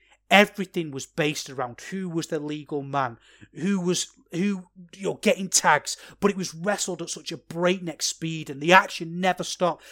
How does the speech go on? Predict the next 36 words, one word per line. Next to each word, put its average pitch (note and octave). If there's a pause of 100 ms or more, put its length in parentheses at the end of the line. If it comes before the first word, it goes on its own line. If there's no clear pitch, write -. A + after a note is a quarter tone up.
There E3
was E3
no G3+
big F#3+
collapse. F#3
There D#3
was D3
no F3+
rest F3+
hold. C3 (180)
It F3
was E3+
constant, - (220)
unrelenting, G3
powerful F#3
action. E3 (840)
When F3+
there F3+
was D#3
a A3+
pause, G#3+ (200)
it E3+
was E3
a C3+ (280)
purposeful, G3+
planned F3+
moment D#3+
to D3
think, - (340)
"What F3
big G3
move F3
are D3+
we C#3
getting C#3
next?" C#3